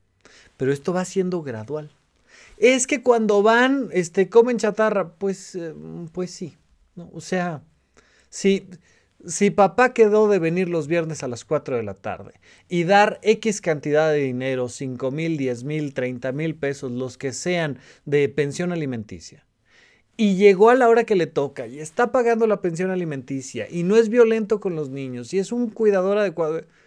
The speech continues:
pues que si se pasaron la tarde comiendo pizza, pues, pues sí, ni hablar. No, no podemos esperar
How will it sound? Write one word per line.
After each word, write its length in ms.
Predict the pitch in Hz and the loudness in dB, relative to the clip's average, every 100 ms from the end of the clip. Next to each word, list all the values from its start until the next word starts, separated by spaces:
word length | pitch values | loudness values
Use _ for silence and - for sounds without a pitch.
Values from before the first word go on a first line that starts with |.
| _ _ _ _ _ | _ _ _ _ _
pues 220 | 226 220 | 0 2
que 140 | 233 | -4
si 160 | 208 220 | -4 -4
se 140 | 196 | -2
pasaron 480 | 214 214 208 240 247 | -2 -4 0 0 2
la 160 | 226 202 | -2 0
tarde 320 | 214 214 208 | -2 0 -2
comiendo 440 | 196 196 202 185 | -2 -2 0 -2
pizza, 360 | 185 196 - 160 | -2 -4 -4 -10
pues, 340 | - 202 196 - _ _ _ - 165 - _ _ _ _ _ | -4 -4 -4 -12 _ _ _ -16 -16 -16 _ _ _ _ _
pues 180 | - 180 | -8 -8
sí, 280 | - - - _ _ _ | -8 -12 -16 _ _ _
ni 240 | 180 180 160 | -4 -4 -4
hablar. 460 | 113 120 - - _ _ _ | -8 -16 -18 -20 _ _ _
No, 120 | 156 | -6
no 280 | 165 208 208 | 0 2 2
podemos 460 | 208 190 190 185 165 | 0 2 0 -4 -8
esperar 540 | 160 - 139 151 165 | -10 -4 0 0 0